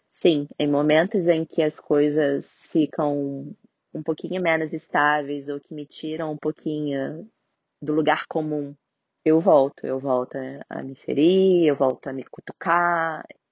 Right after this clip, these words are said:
Às vezes aparecem alguns outros sintomas, eu tenho essa questão da,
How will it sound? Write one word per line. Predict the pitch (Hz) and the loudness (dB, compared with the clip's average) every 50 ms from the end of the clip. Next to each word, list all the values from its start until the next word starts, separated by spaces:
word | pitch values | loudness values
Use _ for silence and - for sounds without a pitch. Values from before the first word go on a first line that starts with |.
| _ _ _ _ _ _ _ _ _ _ _ _ _ _ _ _ _ _ - | _ _ _ _ _ _ _ _ _ _ _ _ _ _ _ _ _ _ -2
Às | 196 202 214 190 185 | 0 0 2 2 4
vezes | 180 208 214 233 214 202 | 6 6 6 6 4 0
aparecem | 214 - 214 196 185 185 190 196 - 185 | 0 0 0 0 2 0 0 -2 -4 -6
alguns | 170 170 160 165 165 | -6 -6 -6 -6 -8
outros | 160 160 156 - 156 160 | -8 -10 -8 -8 -10 -10
sintomas, | - - 156 156 - 185 180 180 180 180 175 156 | -8 -10 -12 -8 -4 -2 -2 0 0 -2 -2 -2
eu | 160 143 | -2 -2
tenho | - 165 156 151 151 151 | 0 -2 -2 -2 -2 -4
essa | 151 - - 143 | -4 -6 -6 -8
questão | - 156 - - - 147 147 143 | -8 -10 -10 -8 -6 -6 -4 -2
da, | 143 147 147 143 139 143 | -2 0 0 0 -2 -4